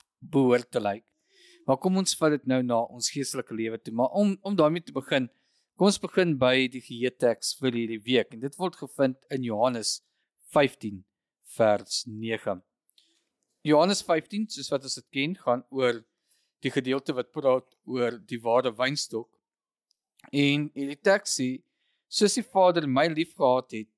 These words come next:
het ek julle ook liefgehad. Bly in hierdie liefde van my." Maar soos wat ons deur hierdie teks gewerk het, het ons agtergekom daar is verskillende kontekste wat gegee word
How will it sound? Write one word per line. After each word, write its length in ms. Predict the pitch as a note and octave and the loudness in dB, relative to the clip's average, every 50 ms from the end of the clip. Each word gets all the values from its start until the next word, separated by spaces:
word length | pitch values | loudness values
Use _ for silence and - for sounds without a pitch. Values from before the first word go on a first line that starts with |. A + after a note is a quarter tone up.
| _ - | _ -6
het 240 | C#3+ C3 B2 _ - | -6 -6 -6 _ -2
ek 240 | - D#3+ E3 D#3+ - | 0 0 0 0 0
julle 200 | C#3 C3+ C3+ D3+ C3 | -2 -2 -2 -2 -4
ook 180 | C#3 C3+ - - | -8 -12 -10 -6
liefgehad. 540 | B2 C#3 D3 - - - A2+ G#2+ G#2+ A2 _ _ _ _ _ _ _ _ _ _ _ - | -6 -6 -6 -6 -4 -2 -2 -2 -2 -4 _ _ _ _ _ _ _ _ _ _ _ -6
Bly 520 | A#2+ A#2 C3 C#3 D3 E3+ G3+ G#3 G3 _ _ _ _ _ _ - | 0 4 6 6 6 6 4 2 -2 _ _ _ _ _ _ 0
in 180 | F#3 F#3 F3+ | 2 2 2
hierdie 380 | E3+ C#3 B2 B2 C3+ C#3 C#3 C3+ | 0 -2 0 0 0 0 -2 -4
liefde 540 | A#2+ A#2+ B2 - _ - B2 A#2 A2+ A2 _ _ _ _ _ - - | -4 -6 -8 -10 _ -4 -2 -2 -2 -2 _ _ _ _ _ -6 0
van 240 | - B2+ A#2 A2 G#2 | 0 0 0 0 -2
my." 320 | G#2+ A#2+ B2 A2 G2 - - _ _ _ _ _ _ _ _ _ - - - _ | -2 -2 -2 -2 -4 -8 -18 _ _ _ _ _ _ _ _ _ -20 -20 -10 _
Maar 120 | - E3 D#3+ | -2 0 0
soos 180 | - B3+ - | 0 -2 -2
wat 160 | - C4 B3+ | -2 -4 -4
ons 300 | B3+ A#3 G#3+ G3+ E3 - | -2 -2 -2 -2 -2 -4
deur 220 | - - D3 D#3 F3+ | -2 2 4 4 6
hierdie 300 | E3+ D#3+ D3+ D3 C#3 - | 6 4 2 2 -2 0
teks 300 | - D3+ C#3+ C#3 - - | 2 2 2 0 -4 -8
gewerk 460 | - A#2+ G#2+ A#2 B2+ D3 D#3+ - - | -6 -2 2 4 4 4 2 0 -10
het, 180 | A#2 A2+ A2 _ _ _ _ _ _ _ _ _ _ _ _ _ - | -12 -12 -12 _ _ _ _ _ _ _ _ _ _ _ _ _ -2
het 320 | C3+ C3+ D3 D3+ D3+ D3+ - | 0 2 2 2 0 -2 -8
ons 260 | E3 E3 D#3+ - - | -10 -6 -6 -4 -2
agtergekom 680 | - F#3 F#3 - G3+ G3 - G3+ - - D#3+ C#3+ C#3+ C#3+ | -2 -2 -2 -2 -10 -12 -12 -18 -10 -6 -4 -4 -2 2
daar 260 | C3 B2 B2+ C3 C#3 - | 2 4 4 4 0 -2
is 180 | D3+ C#3+ - - | -6 -6 -6 -6
verskillende 640 | - - D#3+ - - - - A3 A3+ A#3 G#3+ G3+ | -6 -6 -4 -4 -2 0 0 0 0 0 -2 -4
kontekste 1300 | - _ - G3 F#3+ E3 - - C3 B2 A#2+ - - - - - _ _ _ _ - - - - - C#3+ C3 | -6 _ -8 -8 -8 -6 -2 0 0 0 -2 -4 -8 -8 -8 -8 _ _ _ _ -12 -12 -8 -2 0 0 2
wat 240 | A#2+ B2+ B2 A#2+ - _ _ - - | 4 2 2 0 -2 _ _ -20 -20
gegee 300 | C3+ - - F3 E3 D#3 | -18 -8 -2 0 0 2
word 280 | C#3+ C3+ B2+ B2 A#2+ | 2 0 -4 -4 -6